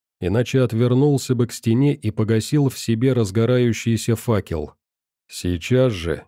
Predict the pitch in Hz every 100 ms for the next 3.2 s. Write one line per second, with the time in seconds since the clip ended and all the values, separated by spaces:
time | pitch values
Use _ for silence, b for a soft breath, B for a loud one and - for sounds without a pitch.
0 | - 87 101 123 143 101 101 139 117 101
1 | 101 101 87 90 98 127 139 131 127 123
2 | - 135 135 110 123 123 123 110 123 107
3 | 80